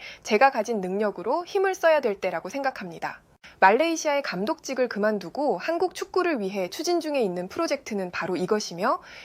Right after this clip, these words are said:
이러한 것들로 인해서 무너진 협회 행정과 함께 대표팀 감독 선임의 문제를 다시 정상으로 되돌려 놓을 것입니다.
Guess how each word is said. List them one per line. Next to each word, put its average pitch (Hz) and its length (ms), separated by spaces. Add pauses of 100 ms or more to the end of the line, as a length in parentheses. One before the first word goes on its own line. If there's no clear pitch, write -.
이러한 302 320
것들로 233 380
인해서 180 560
무너진 214 440
협회 330 420
행정과 311 480
함께 247 540 (300)
대표팀 269 480
감독 185 360
선임의 320 360
문제를 190 600
다시 175 360
정상으로 208 600
되돌려 196 380
놓을 170 220
것입니다. 160 640